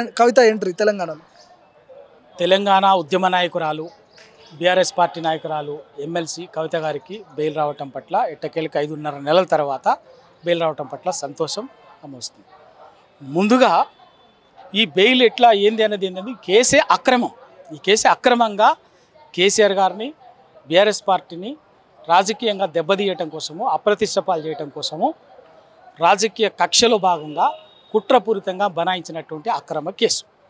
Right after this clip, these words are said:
Speaker 2: ఇప్పటి వరకు ఐదున్నర నెలలుగా దానికి సంబంధించి ఏ ఆధారాలు కానీ ఏది కానీ నిరూపించలేకపోయింది. ఏది కూడా కోర్టు ముందు కానీ సీబీఐ ఛార్జ్ షీట్లో కానీ ఏం చేయలేకపోయింది.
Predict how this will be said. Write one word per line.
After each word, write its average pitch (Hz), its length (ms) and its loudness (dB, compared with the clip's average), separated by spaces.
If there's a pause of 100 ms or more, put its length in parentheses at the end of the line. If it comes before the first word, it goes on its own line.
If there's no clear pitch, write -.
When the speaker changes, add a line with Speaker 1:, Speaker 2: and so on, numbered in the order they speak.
(240)
Speaker 2:
ఇప్పటి 208 340 0
వరకు 240 300 6
ఐదున్నర 208 420 2
నెలలుగా 196 540 2 (120)
దానికి 185 220 0
సంబంధించి 190 560 -8
ఏ 190 40 2
ఆధారాలు 202 520 4
కానీ 233 220 0
ఏది 208 320 0
కానీ 277 320 -2 (320)
నిరూపించలేకపోయింది. 220 960 -2 (160)
ఏది 196 140 -2
కూడా 202 240 2 (300)
కోర్టు 196 240 0
ముందు 190 180 -8
కానీ 202 320 -4
సీబీఐ 190 440 -2
ఛార్జ్ 185 480 -2
షీట్లో 185 240 -6
కానీ 180 200 -6 (120)
ఏం 220 100 -10 (100)
చేయలేకపోయింది. 185 500 -10